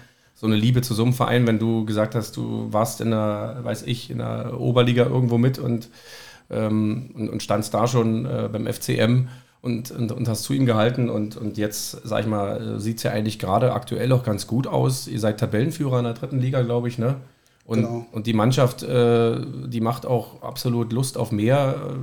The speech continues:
Speaker 1: Wie, wie, wie siehst du da die Entwicklung, äh, seitdem Tietz übernommen hat beim F C M?
Speaker 2: Na, wir haben ja nach dem Abstieg, ähm, aus der zweiten Liga, ich sag mal, zwei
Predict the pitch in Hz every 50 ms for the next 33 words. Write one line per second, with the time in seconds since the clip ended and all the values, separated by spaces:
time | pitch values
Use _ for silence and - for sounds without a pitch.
0 | 131 131 131 131 - - - - - - - - _ 127 131 127 120 123 123 120
1 | 117 120 110 107 123 127 127 - 131 123 110 120 135 143 156 - 131 120 139 131
2 | 139 151 143 139 135 139 - - 143 131 127 127 123 123 123 123 127 123 123 113
3 | 117 120 127 135 131 127 131 131 135 135 131 - 156 147 - - 147 135 127 120
4 | 131 139 135 147 147 135 - 139 135 127 127 127 127 127 131 - - 127 - -
5 | - - 143 160 180 165 - - _ _ _ _ - - - - - _ - 123
6 | 120 123 113 123 135 143 139 139 135 - 147 135 - 143 143 - - - 175 185
7 | 190 185 - - - - - - 143 139 139 139 139 135 131 123 - - - -
8 | - 131 - - 127 127 - 117 123 127 131 147 143 143 151 156 156 156 151 147
9 | 147 143 143 - - _ _ _ _ _ _ _ - 131 - 135 127 127 127 127
10 | 127 123 - - 107 107 120 127 127 -